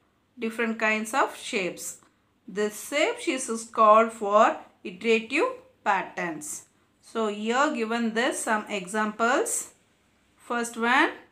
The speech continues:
take here for circle, spiral, oval shape. Circle shapes is used to rangoli kolam.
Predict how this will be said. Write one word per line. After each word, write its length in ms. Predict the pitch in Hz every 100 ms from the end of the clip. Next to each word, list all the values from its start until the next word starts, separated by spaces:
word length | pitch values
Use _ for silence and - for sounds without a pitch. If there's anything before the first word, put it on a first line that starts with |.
| _ _
take 260 | 233 233 226
here 420 | 226 226 247 311 302
for 160 | 214
circle, 680 | 208 233 208 - 233 254 349 - - _ _ _
spiral, 840 | - - 220 214 220 233 254 403 - _ _ _
oval 460 | 202 220 214 214
shape. 540 | 202 - 226 254 - - _ _ _ _ _ _ _ _ _ _ _ _ _ _ - - _ _ _ _ _ _ _ _ _ _ _
Circle 540 | - 240 226 269 269
shapes 400 | 247 277 277 -
is 300 | 262 226 -
used 480 | 240 233 247 254 -
to 260 | 226 262
rangoli 580 | 277 214 214 233 233 233
kolam. 600 | - 220 226 233 262 320